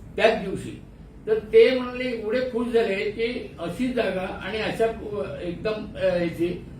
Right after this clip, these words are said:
कुठेही मिळणार नाही. बाकीची सुद्धा काही एडी जमीन होती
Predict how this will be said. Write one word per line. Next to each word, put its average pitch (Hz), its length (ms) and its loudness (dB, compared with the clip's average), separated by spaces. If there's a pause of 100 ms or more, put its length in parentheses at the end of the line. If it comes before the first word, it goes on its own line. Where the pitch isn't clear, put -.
(160)
कुठेही 233 280 2
मिळणार 226 320 2
नाही. 190 300 -6
बाकीची 220 440 -2
सुद्धा 220 180 2
काही 214 300 4
एडी 233 160 0
जमीन 220 260 6
होती 180 440 -6